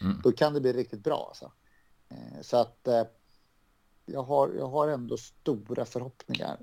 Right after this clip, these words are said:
Speaker 2: för jag tycker att man, man kunde se till och från under säsongen när det var rätt spelare på banan och, och då,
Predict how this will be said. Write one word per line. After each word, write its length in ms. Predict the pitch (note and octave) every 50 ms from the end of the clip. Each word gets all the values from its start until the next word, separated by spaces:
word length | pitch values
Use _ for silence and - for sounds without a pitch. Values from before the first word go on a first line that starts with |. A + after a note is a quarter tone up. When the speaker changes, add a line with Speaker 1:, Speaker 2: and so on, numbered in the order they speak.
| A#3
Speaker 2:
för 120 | - - A#2
jag 60 | -
tycker 300 | - - - - - B2
att 100 | - -
man, 140 | A#2 A#2 G2+ - _ _
man 240 | - D#3+ B2 A#2
kunde 300 | A2+ - - B2 A#2+ A#2+
se 400 | A#2 - - - - G#2+ G#2 G#2 - - _ _ _ _ _ _ _ _ _ _ _ _
till 200 | B2 A2+ G#2+ A2
och 60 | G2+
från 460 | - - C3+ B2+ G2+ G#2+ G#2+ G#2+ G#2 - - _ _ _ _ _ _ _ _ _ _ _ _ _ _ _
under 480 | A#2+ G#2 G2+ G2+ G2 G2+ G2+ G2+ G2+ -
säsongen 640 | - - A#2 - - G#2 G2+ G2 G2+ G#2 G#2+ G#2 G2+
när 120 | G2+ G#2
det 80 | G#2 G2
var 260 | G2+ G2+ - - - -
rätt 240 | - A#2 G#2+ - -
spelare 360 | - - - G#2+ G2+ G2+ G2+
på 100 | G2+ G2
banan 420 | F#2+ G2+ G2 G2 G2 G2+ G2+ G2
och, 240 | G2 F#2+ G2 F#2+ F#2 - _ _ _ _ - _ _ _ _ _ _ _ _
och 120 | - - C3
då, 280 | C3 A#2+ A#2+ A2+ A2+